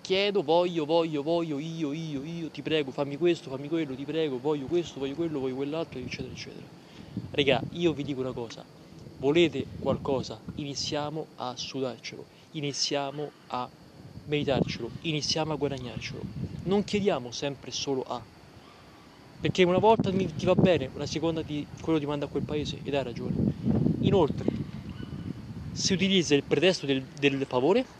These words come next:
si utilizza il pretesto del sono amico. "Ma sono amico tuo, dai, dai, sono amica tua."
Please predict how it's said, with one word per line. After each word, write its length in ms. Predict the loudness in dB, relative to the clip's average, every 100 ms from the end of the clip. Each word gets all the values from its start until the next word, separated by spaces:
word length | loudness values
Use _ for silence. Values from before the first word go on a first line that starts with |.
| -20 -12
si 160 | -2 2
utilizza 300 | 2 4 4
il 60 |
pretesto 480 | 4 4 4 0 0
del 120 | -2
sono 240 | 0 -4 -4
amico. 300 | -6 -8 -10 0
"Ma 120 | 0
sono 220 | 4 4
amico 280 | 4 2 0
tuo, 320 | 0 0 2
dai, 340 | 4 4 4 2 -14 0
dai, 280 | 6 6 6
sono 200 | 2 0
amica 240 | 2 0
tua." 340 | 0 -2 -2